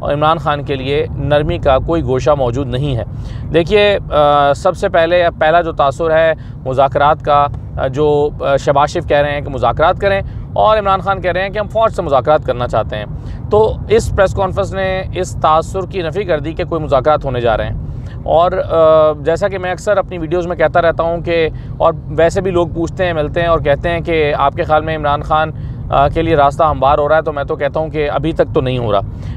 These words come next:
मैं, मैं इसमें बड़ा वाज़ेह हूँ कि, अ, जाहिर है, जब हो रहा होता है तो नज़र आता है, कहीं बैक एंड पर मुज़ाकरात, बातचीत शुरू हो जाती है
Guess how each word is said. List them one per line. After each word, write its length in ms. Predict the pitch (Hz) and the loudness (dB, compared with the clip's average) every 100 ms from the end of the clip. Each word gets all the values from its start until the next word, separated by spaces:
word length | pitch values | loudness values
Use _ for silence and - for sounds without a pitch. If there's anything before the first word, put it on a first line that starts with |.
| 151 | -2
मैं, 300 | 151 160 156 | 2 2 0
मैं 260 | 147 160 | 0 0
इसमें 240 | 170 175 160 | 0 0 2
बड़ा 140 | 151 | 2
वाज़ेह 320 | 139 139 175 | 4 2 2
हूँ 240 | 170 156 147 | 0 0 -2
कि, 280 | 151 143 156 - - - - | -2 -2 -4 -6 -12 -10 -4
अ, 160 | 147 151 | 0 4
जाहिर 220 | 185 208 | 4 4
है, 60 | |
जब 120 | 208 170 | 2 2
हो 180 | 170 | 2
रहा 120 | 214 202 | 4 4
होता 260 | 185 185 | 4 2
है 100 | 190 | -2
तो 100 | 185 | -2
नज़र 220 | 165 175 | -4 0
आता 220 | 180 156 175 | 0 0 0
है, 240 | 170 165 156 - - 147 | 0 -2 -4 -14 -10 -6
कहीं 180 | 165 165 | -6 0
बैक 240 | 143 143 | -2 0
एंड 140 | 170 | -4
पर 60 | 160 | -6
मुज़ाकरात, 480 | 139 139 135 160 156 | -2 0 2 2 2
बातचीत 300 | 131 127 165 | 0 0 -4
शुरू 160 | 160 | -2
हो 80 | 160 | 0
जाती 300 | 139 131 147 | 2 0 0
है 80 | 156 | -4